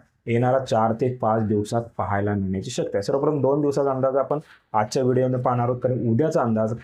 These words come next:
हा आपण, अ, प्रसारित करणार आहोत. याचबरोबर मान्सूनची अक्षरेषाबद्दल जर विचार जर केला,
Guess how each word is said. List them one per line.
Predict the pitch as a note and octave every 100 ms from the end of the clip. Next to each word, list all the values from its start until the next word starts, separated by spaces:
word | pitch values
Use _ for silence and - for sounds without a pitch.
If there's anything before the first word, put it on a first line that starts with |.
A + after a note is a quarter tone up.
| - -
हा | C3+ C#3+ - -
आपण, | G#2 G#2 - C#3+ D#3 C#3
अ, | A2
प्रसारित | A2 A2 A2+ A#2 C#3
करणार | D3 B2 A2+
आहोत. | G2 E2+ - _ _ _
याचबरोबर | A#2+ D3 E3 E3+ E3
मान्सूनची | D3 B2+ D#3+
अक्षरेषाबद्दल | C3 - D#3+ D#3 D3+ D3 D3
जर | D3
विचार | D3 B2+ C3
जर | B2+
केला, | A#2 A#2+ C3